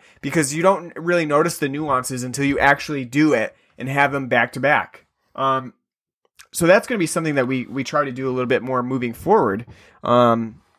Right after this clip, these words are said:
but in this case, I gotta say the winner to me is Sam's Oktoberfest. And that's by a narrow margin.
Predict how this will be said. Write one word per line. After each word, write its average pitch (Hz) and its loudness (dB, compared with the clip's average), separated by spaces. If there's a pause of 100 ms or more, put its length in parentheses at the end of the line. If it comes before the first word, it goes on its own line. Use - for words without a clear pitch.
(220)
but 170 4
in 156 0
this 202 0
case, 143 -2 (320)
I 143 4
gotta 190 2
say 185 2
the 160 -4
winner 160 -6 (140)
to - -2
me 156 -2 (280)
is 135 2
Sam's 127 -2
Oktoberfest. 117 -4 (1600)
And 165 2
that's 254 4
by 294 4
a 247 4
narrow 143 2
margin. 110 -2